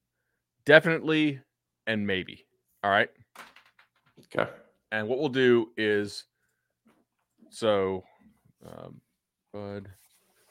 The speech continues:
Speaker 1: All right. So just go, we'll go down the list.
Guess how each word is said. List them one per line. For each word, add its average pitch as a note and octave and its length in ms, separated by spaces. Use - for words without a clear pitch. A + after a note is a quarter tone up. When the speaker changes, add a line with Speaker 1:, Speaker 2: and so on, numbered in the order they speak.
Speaker 1:
All - 60
right. - 80
So B2+ 200
just A#2+ 160
go, C#3+ 160
we'll B2 100
go C#3+ 120
down F3 120
the D3+ 80
list. C3+ 360